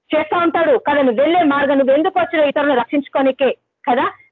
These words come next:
దేవుడు అందుకే నీ పని కొరకే ఈ లోకానికి పెట్టినప్పుడు నువ్వు ఎంత జాగ్రత్త కలిగి ఉండాలా దేవుణ్ణిలో, నువ్వు పరిశుద్ధంగా కలిగి ఉండాలా, యథార్థం కలిగి ఉండాలా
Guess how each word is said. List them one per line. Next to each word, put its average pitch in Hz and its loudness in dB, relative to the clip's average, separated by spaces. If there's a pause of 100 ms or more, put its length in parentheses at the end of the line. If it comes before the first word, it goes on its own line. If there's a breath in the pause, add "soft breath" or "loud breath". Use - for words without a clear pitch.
దేవుడు 349 2
అందుకే 302 0
నీ 330 2
పని 285 -2
కొరకే 320 0
ఈ 269 0
లోకానికి 311 -2
పెట్టినప్పుడు 285 -2
నువ్వు 262 2
ఎంత 339 -2 (140)
జాగ్రత్త 302 -2
కలిగి 285 -2
ఉండాలా 294 -2
దేవుణ్ణిలో, 285 0 (360)
నువ్వు 254 0
పరిశుద్ధంగా 311 0
కలిగి 277 0
ఉండాలా, 254 0
యథార్థం 285 0
కలిగి 262 0
ఉండాలా 240 0